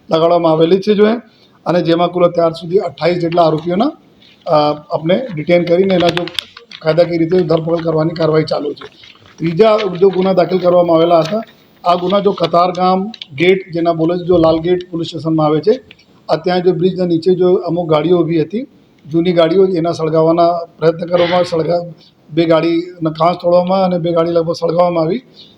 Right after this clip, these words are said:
તો એના વિરુદ્ધમાં જો, જો ટોળા હતા, ટોળા વિરુદ્ધમાં બી ફરિયાદ જો એ પોલીસ તરફે દાખલ કરવામાં આવી છે. આ જો એ બી એન એસના જો કલમ વન એટી નાઇન વન, વન એટી નાઇન ટુ, એટલે મતલબ કે એના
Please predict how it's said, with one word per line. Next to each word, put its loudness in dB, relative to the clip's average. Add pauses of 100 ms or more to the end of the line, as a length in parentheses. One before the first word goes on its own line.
(120)
તો 2
એના 2
વિરુદ્ધમાં 0
જો, 4
જો 4
ટોળા 2
હતા, 2
ટોળા 2
વિરુદ્ધમાં 0
બી -2 (440)
ફરિયાદ 2
જો -4
એ 0
પોલીસ -6
તરફે -2
દાખલ -2
કરવામાં 2
આવી 4
છે. -2 (400)
આ 2
જો 0
એ 4 (260)
બી -2
એન 2
એસના -2
જો 0
કલમ 0 (420)
વન 2
એટી -2
નાઇન 2
વન, 2
વન -2
એટી -2
નાઇન -2
ટુ, 0
એટલે 0
મતલબ 0
કે 0
એના 2